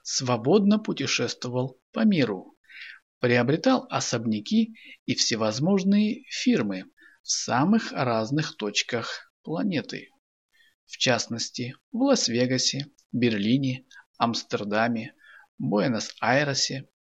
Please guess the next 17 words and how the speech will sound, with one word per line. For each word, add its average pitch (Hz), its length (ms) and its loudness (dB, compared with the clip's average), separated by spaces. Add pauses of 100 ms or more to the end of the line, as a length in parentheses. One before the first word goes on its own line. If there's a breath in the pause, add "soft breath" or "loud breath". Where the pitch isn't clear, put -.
(400 loud breath)
на 101 200 -2
Кипре 208 600 -2 (280)
и 254 100 -2
в 254 60 0
Стамбуле. 120 640 0 (1300)
Однако 131 580 4
же 135 280 0 (480 loud breath)
не 190 320 2
тратил 123 640 0 (120)
нажитые 113 840 0
незаконным 127 720 0
путем 113 440 -4 (100)
средства 123 760 -4 (440 loud breath)
для 113 400 0
удовлетворения 131 1000 0 (100)
обычных 202 840 0 (120)
низменных 160 680 0